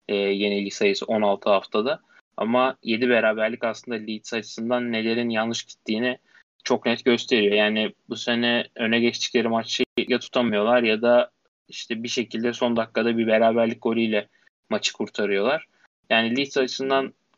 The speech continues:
sezonun kalan kısmı için çözülmesi gereken en büyük sorun şu anda bu. Karşılarında güçlü bir rakip var bugün ama, e, Bielsa ve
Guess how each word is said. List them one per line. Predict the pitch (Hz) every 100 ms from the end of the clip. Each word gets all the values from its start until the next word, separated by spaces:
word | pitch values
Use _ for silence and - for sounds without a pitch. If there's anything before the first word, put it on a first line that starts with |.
| -
sezonun | - 127 127 131
kalan | 131 127 131
kısmı | - 135
için | 123 131
çözülmesi | 127 120 123 123 127
gereken | 127 123 135
en | 131 127
büyük | 117 -
sorun | 123 120 131
şu | 131 -
anda | 123 117 123 127
bu. | 127 127 - _ _ _
Karşılarında | - 120 - 127 123 123
güçlü | 120 - 131
bir | 127
rakip | 117 104 - -
var | 135 - - - - -
bugün | 104 113 143 - -
ama, | 113 117 131 135 - _ _ -
e, | 110 107 107
Bielsa | 117 120 123 - 131 127 123 - _ _ -
ve | 120 120 120